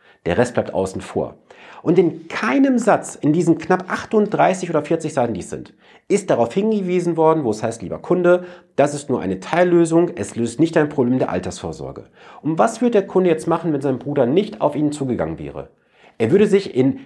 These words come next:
Sicherheit wiegen, ich hab was für die Altersvorsorge getan. Und er ist Jahrgang neunzehnhundertachtundneunzig. Das heißt, in einigen Jahrzehnten bekommt er einen Schlag ins Gesicht und merkt auf einmal, Scheiße, mir fehlt einiges an Geld, ich hab damals eine falsche Beratung bekommen.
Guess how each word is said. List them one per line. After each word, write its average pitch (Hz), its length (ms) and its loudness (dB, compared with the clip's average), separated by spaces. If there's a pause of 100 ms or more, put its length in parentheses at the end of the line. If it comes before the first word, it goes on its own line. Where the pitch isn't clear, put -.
(100)
Sicherheit 165 640 0
wiegen, 151 460 2
ich 190 240 -2
hab 170 160 -2
was 147 160 2
für - 80 -8
die 127 140 -6
Altersvorsorge 92 680 -4
getan. 69 420 -10 (360)
Und 196 360 2
er 123 120 4
ist 127 180 -2
Jahrgang 135 300 4
neunzehnhundertachtundneunzig. 131 1500 -2 (320)
Das - 180 -4
heißt, 202 220 2
in 147 220 -4
einigen 202 280 2
Jahrzehnten 170 640 2
bekommt 139 300 0
er 139 40 2
einen 120 80 2
Schlag 135 260 0
ins 135 200 -4
Gesicht 131 420 2 (380)
und 113 200 0
merkt 110 200 4
auf 113 100 -6
einmal, 101 340 -2 (140)
Scheiße, 80 580 -4 (200)
mir 98 120 0
fehlt - 480 0
einiges 123 320 2
an 107 140 -4
Geld, 92 440 0
ich - 100 -4
hab - 160 -10
damals 92 340 -2
eine 92 80 -8
falsche 90 260 -6
Beratung 80 400 -4
bekommen. 73 420 -14